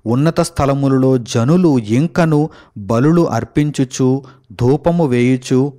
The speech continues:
నుండిరి. ఇతడు యెహోషాపాతు, ఆసా కుమారుడైనటువంటి యెహోషాపాతు. ఈ యెహోషాపాతును గూర్చి కూడా ఏమని రాయబడిందో చూడండి. యోధా రాజు అయినటువంటి యెహోషాపాతును గూర్చి కూడా ఏమని రాయబడిందో చూడండి.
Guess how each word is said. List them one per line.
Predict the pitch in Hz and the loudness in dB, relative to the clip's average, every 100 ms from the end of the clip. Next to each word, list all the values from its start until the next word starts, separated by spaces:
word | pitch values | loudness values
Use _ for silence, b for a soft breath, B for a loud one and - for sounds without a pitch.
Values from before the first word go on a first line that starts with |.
| 113 | -8
నుండిరి. | 107 101 101 104 110 107 107 - _ _ _ _ _ _ _ _ _ _ _ _ _ _ _ _ _ | -8 -6 -8 -6 -6 -8 -12 -18 _ _ _ _ _ _ _ _ _ _ _ _ _ _ _ _ _
ఇతడు | 135 151 151 127 135 139 _ 123 | -4 0 2 2 -2 -6 _ -4
యెహోషాపాతు, | 127 160 160 131 110 - - _ _ _ _ _ _ _ _ _ - | -2 -2 -4 -6 -8 -12 -20 _ _ _ _ _ _ _ _ _ -8
ఆసా | 117 - 151 | -6 -2 -2
కుమారుడైనటువంటి | 143 131 135 127 123 120 120 117 196 294 b b | -2 -2 -2 -2 -4 -4 -6 -4 -4 -4 b b
యెహోషాపాతు. | 113 117 113 110 107 98 - B B B | -8 -6 -6 -8 -12 -14 -16 B B B
ఈ | 135 202 | 2 4
యెహోషాపాతును | 220 202 226 226 247 233 233 - 220 | 6 6 4 4 2 4 4 4 2
గూర్చి | 220 214 220 | 2 0 0
కూడా | 214 208 | 2 2
ఏమని | 208 202 | 2 2
రాయబడిందో | 202 196 196 190 | 0 0 -2 -4
చూడండి. | 196 185 185 - _ _ _ _ _ _ _ _ _ _ _ _ _ _ _ _ _ _ _ _ _ _ _ | -6 -8 -10 -16 _ _ _ _ _ _ _ _ _ _ _ _ _ _ _ _ _ _ _ _ _ _ _
యోధా | 107 127 165 | -2 2 4
రాజు | 185 170 | 4 4
అయినటువంటి | 165 165 170 160 | 2 0 -2 0
యెహోషాపాతును | 131 139 151 156 143 143 147 | 0 0 0 -2 -2 -2 -4
గూర్చి | 139 135 135 - | -6 -6 -6 -8
కూడా | - 127 139 | -4 -2 0
ఏమని | 123 131 | 0 0
రాయబడిందో | 135 131 135 131 | -2 -2 -4 -6
చూడండి. | 127 120 123 | -8 -8 -8